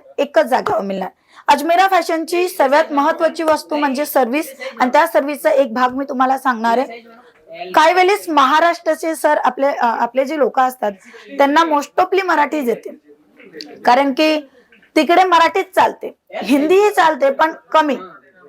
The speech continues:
शिक्षण पण आपला मराठीत झालेला असतो, तर आपल्याला मराठी कम्फर्टेबल देते. तर काय होतो, गुजरातला किंवा सुरतला यायचा विचार केले किंवा others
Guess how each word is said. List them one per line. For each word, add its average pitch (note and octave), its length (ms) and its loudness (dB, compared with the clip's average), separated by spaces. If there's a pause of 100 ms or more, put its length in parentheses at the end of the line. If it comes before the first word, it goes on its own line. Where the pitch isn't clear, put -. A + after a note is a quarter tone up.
(180)
शिक्षण G4 440 0
पण G4 140 0
आपला F#4 220 0
मराठीत D#4+ 360 0
झालेला B3+ 400 2
असतो, A3+ 440 -4 (280)
तर - 40 -2
आपल्याला D4 280 2
मराठी C4 380 0
कम्फर्टेबल B3 640 0
देते. G#3 340 -2
तर C4 140 4
काय D4+ 220 4
होतो, C4+ 400 0 (120)
गुजरातला B3+ 560 2
किंवा B3+ 260 -4
सुरतला B3 400 -2
यायचा A#3+ 340 2
विचार A#3+ 300 -2
केले A3 200 -2 (320)
किंवा D#4+ 260 4
others C#4 220 2